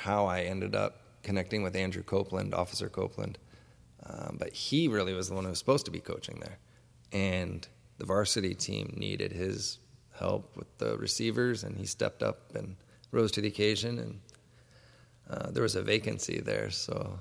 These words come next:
yeah, you know, his dad was my coach at Whitaker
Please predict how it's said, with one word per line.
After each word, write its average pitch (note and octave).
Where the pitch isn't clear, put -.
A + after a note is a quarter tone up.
yeah, F#2
you -
know, -
his G2+
dad F#2+
was G2+
my A2
coach -
at -
Whitaker G2